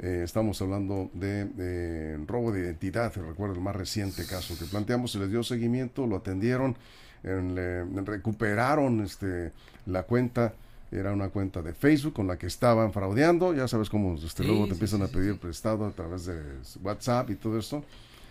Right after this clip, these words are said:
Speaker 1: pues se recuperó, o sea, sí están haciendo el trabajo, pero una unidad como tal de policía cibernética no existe como tal en Sinaloa. Pero la pregunta es, ¿hace falta?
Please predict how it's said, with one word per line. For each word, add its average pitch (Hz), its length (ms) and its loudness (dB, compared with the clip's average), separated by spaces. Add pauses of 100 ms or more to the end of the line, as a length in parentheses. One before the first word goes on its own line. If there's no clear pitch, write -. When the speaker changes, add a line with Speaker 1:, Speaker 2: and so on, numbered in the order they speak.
(120)
Speaker 1:
pues 110 140 0
se 123 60 6
recuperó, 117 440 4
o 143 60 4
sea, 143 180 2
sí - 160 4
están 190 380 2
haciendo 156 420 2
el 95 60 -4
trabajo, 85 420 -6
pero 117 320 0 (200)
una 196 260 6
unidad 127 500 2
como 98 280 -2
tal 107 340 0
de 82 220 -6
policía 82 300 -4
cibernética 101 720 -2 (380)
no 104 480 2
existe 101 720 -2 (340)
como 87 240 -6
tal 101 340 -2
en 92 140 -4
Sinaloa. 117 540 2 (560)
Pero 92 180 -2
la 82 80 -4
pregunta 113 400 2
es, - 260 -2 (120)
¿hace 101 180 -4
falta? 110 440 -2